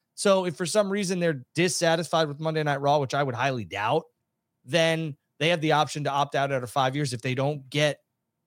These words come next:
the, you know, uh, media rights or streaming rights deals for the P L Es and the tape library from N B C U, who currently owns that, then maybe they look at this again and say, "Eh,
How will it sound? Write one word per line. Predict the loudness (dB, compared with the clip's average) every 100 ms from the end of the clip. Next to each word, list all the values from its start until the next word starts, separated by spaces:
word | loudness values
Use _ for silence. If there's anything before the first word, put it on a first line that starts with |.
| _
the, | -4 -2 0 -2 -4 _ _ _
you | -6 -4
know, | -2 -4 -10 _ _ -6
uh, | -4 -2 -4
media | -2 0 2
rights | 2 0 0
or | -4
streaming | -4 -2 0 0 0
rights | 2 0 0 -4
deals | -2 -2 -2
for | -6
the | -8
P | -4 -2
L | 0
Es | -2 -2
and | -4
the | -4
tape | -2 -2 2
library | 2 2 0 0
from | -2 -6 -6 -10 _ _ _ -4
N | 0
B | 0
C | 0
U, | 0 2
who | 2 0
currently | 0 -2 -2 -2
owns | -2 -2
that, | 0 0 0
then | -2 0
maybe | 2 2 4 2 2
they | 2 2
look | 2 -2
at | -4
this | -4 -2
again | -2 0
and | -2
say, | 0 -2 -2 0
"Eh, | 2 2